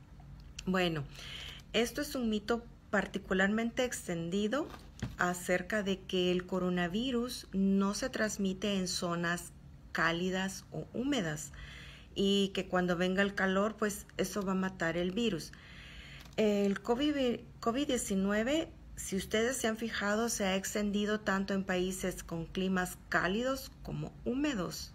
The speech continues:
o fríos. Entonces, todavía no hay suficientes estudios o suficiente evidencia científica como para decir que el calor lo va a destruir. Ah, recuerden que este es un virus nuevo, estamos aprendiendo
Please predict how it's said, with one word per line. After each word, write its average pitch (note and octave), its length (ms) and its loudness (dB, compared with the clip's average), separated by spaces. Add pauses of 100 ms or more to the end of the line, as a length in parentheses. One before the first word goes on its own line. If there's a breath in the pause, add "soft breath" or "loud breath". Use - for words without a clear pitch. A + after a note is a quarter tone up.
(120)
o - 80 -10
fríos. A3 600 -2 (520 loud breath)
Entonces, G#3+ 580 0
todavía G3+ 680 2
no A#3 220 2
hay G#3+ 140 2
suficientes G3+ 880 -2
estudios G3+ 540 0
o A3+ 60 0
suficiente F#3+ 720 -2
evidencia A3 920 2 (480 loud breath)
científica G3+ 840 0
como G3+ 260 0
para F3 300 4
decir A#3 540 -2 (140)
que F#3+ 120 2
el F#3 140 0
calor E3+ 400 2
lo F#3 160 0
va D#3+ 120 -2
a D#3 60 -2
destruir. D#3 720 -2 (640 loud breath)
Ah, F#3 360 4
recuerden B3 500 0
que C4 120 0
este B3+ 200 -2
es C4 140 -6
un A3 140 2
virus G#3 320 2
nuevo, F#3 480 0
estamos A3 480 0
aprendiendo F#3 920 0